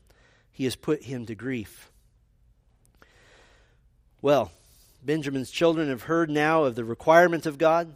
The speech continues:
that blood must be shed for salvation from sin. They've heard of the salvation of God, that God alone can effect the miracle of salvation. They've heard of the power of God, that the true believer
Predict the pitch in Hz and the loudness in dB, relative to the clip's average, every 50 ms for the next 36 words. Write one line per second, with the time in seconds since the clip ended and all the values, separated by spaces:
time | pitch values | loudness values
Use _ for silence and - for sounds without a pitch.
0 | _ _ - 117 113 107 131 147 160 175 156 147 143 135 - - - 117 - - | _ _ -12 -12 -6 0 4 6 6 6 4 0 -6 -6 -6 -8 -12 -10 -10 -8
1 | - - 160 165 175 180 156 147 - _ _ _ _ _ _ _ _ _ _ - | -2 0 2 2 2 -2 -4 -10 -20 _ _ _ _ _ _ _ _ _ _ -12
2 | 123 - - 156 143 135 143 156 - - 160 139 117 127 123 110 - - 156 156 | -10 -2 0 0 2 2 0 -2 -2 -2 -8 -8 -10 -10 -12 -12 -10 -6 -6 -4
3 | 165 165 165 156 _ _ _ _ _ _ _ _ _ _ _ _ _ _ _ _ | -4 -6 -8 -12 _ _ _ _ _ _ _ _ _ _ _ _ _ _ _ _
4 | _ _ _ _ - 127 123 113 143 160 147 147 127 120 123 - - 185 165 170 | _ _ _ _ -10 -8 -6 -2 -2 0 0 -2 -4 -6 -6 2 4 6 6 6
5 | 151 170 170 - - 170 165 151 139 160 160 160 165 165 143 139 127 135 147 160 | 6 4 2 0 -2 -4 -4 -2 2 2 4 4 4 2 0 -2 -2 0 2 2
6 | 160 156 147 139 139 147 156 160 160 160 151 - 151 143 - - 170 156 - - | 4 4 4 2 2 2 2 0 0 -2 -4 -6 -6 -8 -4 -2 -2 -2 -2 -4
7 | 147 135 139 147 151 139 - 139 127 127 - - 151 139 135 127 135 139 123 - | -6 -4 0 0 0 0 -2 -4 -6 -6 -6 -2 -2 -2 0 0 -2 -4 -4 -6
8 | 139 135 123 113 _ _ _ _ _ _ _ _ _ _ _ _ _ _ _ _ | -10 -12 -14 -14 _ _ _ _ _ _ _ _ _ _ _ _ _ _ _ _
9 | _ 131 120 123 160 160 151 151 131 143 - 160 160 165 175 185 185 175 139 135 | _ -10 -4 0 0 2 2 0 0 -2 0 2 6 6 6 6 6 2 2 2
10 | 170 170 170 170 175 170 143 147 127 - - 120 - - - 190 196 196 190 147 | 4 4 4 4 2 0 -4 -6 -8 -8 -12 -14 -14 -8 -4 -2 0 0 0 2
11 | 147 143 143 156 165 175 165 185 185 185 170 | 0 2 4 4 2 2 2 2 0 0 -2